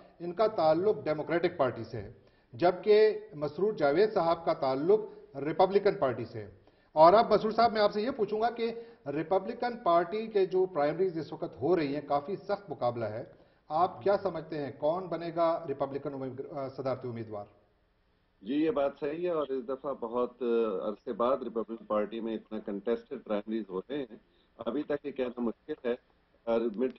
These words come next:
Speaker 2: रोमनी जो है वो lead कर रहे हैं delicate count में, मगर अगर खुरम या, आ, गिंगरिच में से किसी एक ने भी विथड्रॉ करने का फैसला कर लिया तो मिट रोमनी के लिए बहुत मुश्किल होगा, आ,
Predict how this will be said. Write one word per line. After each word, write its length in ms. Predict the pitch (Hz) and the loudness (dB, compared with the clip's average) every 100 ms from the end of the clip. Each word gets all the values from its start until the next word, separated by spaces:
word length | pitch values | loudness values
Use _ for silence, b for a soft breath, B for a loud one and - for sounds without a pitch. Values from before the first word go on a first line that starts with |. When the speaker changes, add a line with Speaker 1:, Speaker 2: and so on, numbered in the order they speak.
| _ | _
Speaker 2:
रोमनी 200 | 123 135 | -6 -6
जो 160 | 143 127 | -4 -4
है 80 | 127 | -4
वो 60 | 120 101 | -4 -6
lead 180 | 123 - - | -6 -8 -8
कर 80 | 113 | -4
रहे 100 | 113 | -4
हैं 60 | - | -6
delicate 360 | 104 104 - 110 - | -8 -8 -10 -14 -14
count 240 | 101 131 - 131 | -14 -16 -18 -16
में, 120 | 190 _ _ _ _ 120 | -16 _ _ _ _ -4
मगर 320 | 117 147 147 - _ _ _ - | 2 2 2 -6 _ _ _ -8
अगर 500 | 123 156 151 151 147 - _ 123 _ 135 | -2 0 2 2 0 -4 _ -20 _ -4
खुरम 340 | 135 143 147 147 143 113 | 0 0 0 -4 -6 -6
या, 160 | 113 110 107 - | -2 0 0 -4
आ, 160 | 101 104 - | -8 -8 -6
गिंगरिच 340 | 113 127 156 156 123 | -4 -4 -4 -8 -6
में 80 | 117 | -8
से 220 | - 120 | -8 -10
किसी 400 | - 113 - 135 | -10 -14 -6 -4
एक 80 | - - 120 | -4 -8 -8
ने 80 | |
भी 300 | 101 _ 113 113 _ _ - | -8 _ -20 -20 _ _ -12
विथड्रॉ 300 | 104 120 120 | -4 -2 -2
करने 320 | 123 110 110 | -2 -6 -8
का 40 | 113 - | -12 -10
फैसला 260 | 107 - 107 | -12 -6 -6
कर 220 | 117 139 | -4 -6
लिया 220 | 120 101 | -4 -6
तो 200 | - _ 117 | -6 _ -14
मिट 100 | 113 123 | -14 -8
रोमनी 260 | 113 123 135 | -6 -4 -6
के 160 | 131 120 | -8 -10
लिए 200 | 117 113 | -10 -8
बहुत 260 | 113 117 - | -6 -6 -8
मुश्किल 260 | 107 - 156 113 | -16 -12 -10 -6
होगा, 180 | 101 | -4
आ, 80 | 104 | -4